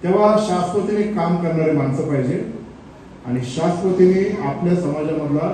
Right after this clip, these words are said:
काम करणारा माणूस हा शिवाजीदादा आढळराव पाटील. माझ्या जवळच्या कार्यकर्त्याचं आईचं जर मयत झालं, तिथं जर दुःखीत घटना घडली, त्यांना हृदयामध्ये काहीतरी वाटतं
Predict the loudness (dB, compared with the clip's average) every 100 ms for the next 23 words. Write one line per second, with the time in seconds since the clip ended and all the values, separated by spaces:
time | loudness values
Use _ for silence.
0 | -4 -4 -4 -2 -2 -2 -2 -2 -4 -4
1 | -6 -8 -12 -14 -18 -12 -8 -6 -2 2
2 | 4 4 2 2 -2 -2 -2 -2 -2 -2
3 | -2 -2 -2 -4 -4 -4 -2 -2 -2 -4
4 | -2 -2 -2 -4 -6 -6 -6 2 6 8
5 | 8 8 6 6 6 4 2 2 2 0
6 | 0 0 0 2 2 2 2 4 4 4
7 | 6 6 4 0 -2 -4 0 2 2 -2
8 | -4 -4 -4 -4 -4 -2 -4 -6 -10 -14
9 | -18 -20 -18 -6 0 2 2 2 2 2
10 | 2 0 0 0 0 0 -2 -4